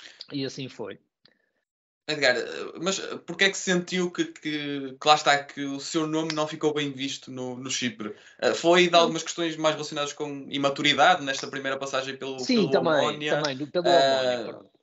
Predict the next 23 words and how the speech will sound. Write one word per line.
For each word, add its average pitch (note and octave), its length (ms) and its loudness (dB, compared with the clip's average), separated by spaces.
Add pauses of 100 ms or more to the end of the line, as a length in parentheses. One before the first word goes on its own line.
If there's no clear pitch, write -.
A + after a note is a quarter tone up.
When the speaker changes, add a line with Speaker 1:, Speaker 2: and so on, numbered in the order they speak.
(480)
Speaker 2:
o D3+ 100 -4
que F3+ 120 2
é F3+ 60 6
que, F#3 100 -4
Speaker 1:
Não E3+ 80 2
é - 20 0
Speaker 2:
o - 40 -8
que F#3 100 2
é - 20 4
Speaker 1:
só F3+ 60 2
Speaker 2:
que - 80 -4
Speaker 1:
imaturidade, F3+ 340 4
Speaker 2:
leva E3+ 640 6
a, - 60 -4
Speaker 1:
pois. - 180 -6
Speaker 2:
a - 60 -20
pensar D#3 440 0
dessa C#3 260 -4
forma, A2+ 360 -8
digamos A#2 280 -8
assim? A#2 280 -10
Speaker 1:
Depois, F3 340 -12
nessa, G#3+ 260 -10